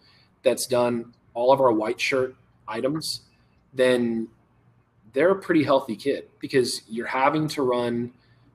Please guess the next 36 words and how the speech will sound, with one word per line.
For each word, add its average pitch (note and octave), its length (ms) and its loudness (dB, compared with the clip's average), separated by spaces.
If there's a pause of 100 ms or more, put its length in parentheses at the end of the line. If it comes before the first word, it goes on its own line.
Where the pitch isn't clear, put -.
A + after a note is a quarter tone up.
(140)
eight C#3 180 2
hundred C#3+ 180 2
meters B2 340 2
in A2 80 -6
less G#2+ 180 -8
than G#2 100 -12
four G#2+ 180 -12
minutes. F#2 300 -14
You're A#2 120 -6
having C3+ 340 -2
to C3+ 80 -4
hold C3+ 300 -2
your C#3 80 -2
chin D3 220 -6
above C3 240 -2
the B2+ 60 -6
bar A#2 460 -6 (440)
for C3+ 140 -4
more B2 260 4
than A#2 140 -4
thirty A#2+ 280 -2
s-, - 80 -8
seconds. - 720 -8
You're A#2 140 -6
having C3+ 520 0
to A#2 600 -4 (340)
demonstrate C3+ 640 -2
ten C3 520 -4
perfect D#3+ 580 0
push-ups, B2 480 -6
not B2+ 340 -4
worm D3 380 0
push-ups, - 760 -8 (300)
not C3 300 -6
knee C#3 160 -2
push-ups, C#3+ 540 -6